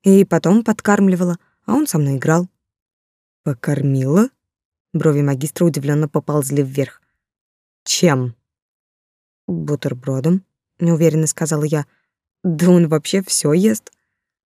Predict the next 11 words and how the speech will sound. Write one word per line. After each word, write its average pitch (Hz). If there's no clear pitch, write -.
Светло-серые 151
глаза 151
недоверчиво 156
сузились. 135
«Да -
что 226
теперь-то 196
не 165
так?» -
воскликнула 151
я. 143